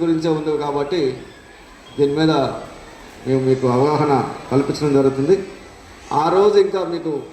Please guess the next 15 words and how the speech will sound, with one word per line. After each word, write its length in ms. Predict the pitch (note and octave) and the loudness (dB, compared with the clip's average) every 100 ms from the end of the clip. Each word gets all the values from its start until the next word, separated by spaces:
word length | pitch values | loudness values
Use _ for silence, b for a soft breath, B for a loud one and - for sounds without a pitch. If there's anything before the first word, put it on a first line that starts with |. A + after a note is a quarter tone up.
| - - | -18 -10
ఈ 80 | C#3+ | -10
డ్రగ్ 320 | A#2+ C#3 C#3+ | -6 -8 -6
కల్చర్ 540 | E3+ E3 E3+ D#3+ D#3 D3+ | -4 -4 -6 -8 -8 -6
దాని 180 | D3+ D3 | -6 -4
మీద 220 | D3+ D3 | -4 -2
కూడా 180 | D3+ D#3+ | -2 -2
కొన్ని 280 | D3+ C3+ | -4 -4
వీడియోస్ 460 | C3+ D3+ D#3 C#3+ D3+ B2+ - - - - - - - | -4 0 0 0 -2 -8 -10 -20 -20 -20 -20 -16 -4
ప్రజెంట్ 360 | C#3+ D#3+ E3 E3 | 2 4 4 4
చేసి 260 | E3 D#3+ | 4 2
ఇంకా 180 | D#3 D3+ | 0 0
అవేర్‌నెస్ 480 | C#3+ D#3 D3+ C#3+ D3 A#2+ - - - - - - - - | 0 0 0 -4 -4 -6 -10 -20 -20 -20 -20 -20 -14 -6
బాగా 200 | C#3 D#3 | -2 -2
క్రియేట్ 400 | D3+ D#3 D3+ D3 | 0 0 2 0
చేయడానికి 600 | D3 C#3+ C#3 C#3+ A#2+ | 0 -2 -2 -2 -2